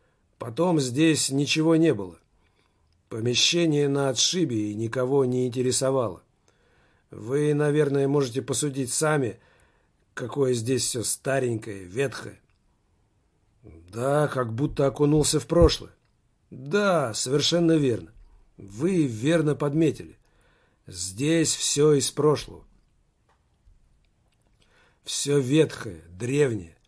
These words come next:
Старички вроде меня, старушки – унылые остатки миновавшей эпохи. Грустный музей под открытым небом. Я никогда не любил это время.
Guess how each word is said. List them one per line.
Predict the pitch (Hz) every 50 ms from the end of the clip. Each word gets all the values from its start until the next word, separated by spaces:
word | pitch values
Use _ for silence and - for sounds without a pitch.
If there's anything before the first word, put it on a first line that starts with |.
| _ _ _ _ _ _ _ _ _ _ _ _ _ _ _
Старички | - - - - - 117 113 117 113 107 - - - 151 151
вроде | 139 135 135 127 117 120
меня, | 120 120 120 120 120 117 110 98 87 -
старушки – | - - - - 113 110 110 120 135 135 131 - - - 110 104 92 - _ _ _ _ _ _ _ _ _ _ _ _ _ _ -
унылые | - 110 117 135 156 214 214 180 175 165 151
остатки | 143 - - - 165 156 156 - - - 131
миновавшей | 123 127 127 123 127 120 127 135 135 120 - - - 117 117
эпохи. | 117 113 - 143 139 127 - - - - _ _ _ _ _ _ _ _ _ _ _ _ _ _ _ _ _
Грустный | - 85 90 110 123 127 147 170 180 160 - - 160 156 151 143
музей | 139 139 135 123 123 139 147 147 143 -
под | - 127 113
открытым | 123 117 - - 131 123 131 139 120 131 120 120
небом. | 117 117 123 131 131 107 95 87 78 _ _ _ _ _ _ _ _ _ _ _ _ _ _ _ _ _
Я | - - 127 143 156 165 165 160 156
никогда | 151 147 147 143 147 143 131 127 127 120 143 147 143
не | 139 135
любил | 131 127 131 127 120 143 147 139
это | 127 117 113 127 120
время. | 117 120 131 143 147 143 123 104 87 -